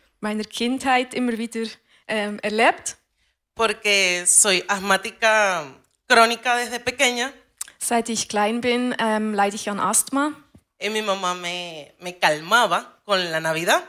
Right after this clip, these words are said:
Speaker 2: con las canciones y con los juguetes de
Speaker 1: Und meine Mutter hat m-, meinen Schmerz immer wieder gelindert mit, äh, so Weihnachtslieder und auch so Spielzeug, Weihnachtsspielzeug.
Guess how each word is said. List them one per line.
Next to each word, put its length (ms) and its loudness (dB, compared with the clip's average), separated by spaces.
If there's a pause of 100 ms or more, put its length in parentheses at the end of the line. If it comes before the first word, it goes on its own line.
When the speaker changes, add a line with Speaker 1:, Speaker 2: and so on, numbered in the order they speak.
(260)
Speaker 2:
con 180 -8
las 120 -10
canciones 800 -2
y 80 -16
con 180 -4
los 100 -8
juguetes 440 -6
de 260 -8 (520)
Speaker 1:
Und 160 2
meine 220 2
Mutter 340 2
hat 280 0
m-, 260 -6
meinen 240 2
Schmerz 400 2
immer 180 0
wieder 180 -4
gelindert 540 0
mit, 340 -4
äh, 180 0
so 180 2
Weihnachtslieder 760 2
und 140 0
auch 240 2
so 200 -4
Spielzeug, 800 -4
Weihnachtsspielzeug. 840 -2